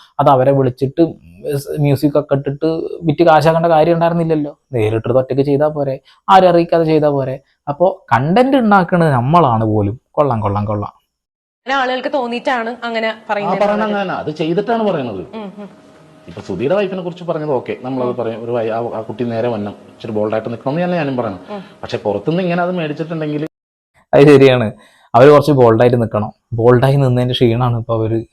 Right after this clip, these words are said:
Speaker 1: ഞാനതിനെ കൂടുതൽ, കൂടുതൽ പറയുന്നൊന്നുമില്ല. ലക്ഷ്മി നക്ഷത്ര വിഷയത്തിലേക്ക് കടക്കാം.
Speaker 3: അല്ലെങ്കിൽ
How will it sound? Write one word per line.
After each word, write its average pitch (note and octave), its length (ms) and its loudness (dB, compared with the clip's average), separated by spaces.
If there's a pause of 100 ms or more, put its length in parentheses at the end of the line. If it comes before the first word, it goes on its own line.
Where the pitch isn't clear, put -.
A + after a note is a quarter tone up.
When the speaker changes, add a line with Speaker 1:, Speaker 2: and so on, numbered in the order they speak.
Speaker 1:
ഞാനതിനെ A#2+ 400 -2
കൂടുതൽ, A#2+ 360 -2
കൂടുതൽ A#2 300 0
പറയുന്നൊന്നുമില്ല. G#2+ 720 -2
ലക്ഷ്മി B2+ 340 -4
നക്ഷത്ര C3 340 -6
വിഷയത്തിലേക്ക് A2 480 0
കടക്കാം. G#2 300 -8 (1200)
Speaker 3:
അല്ലെങ്കിൽ G3+ 540 -2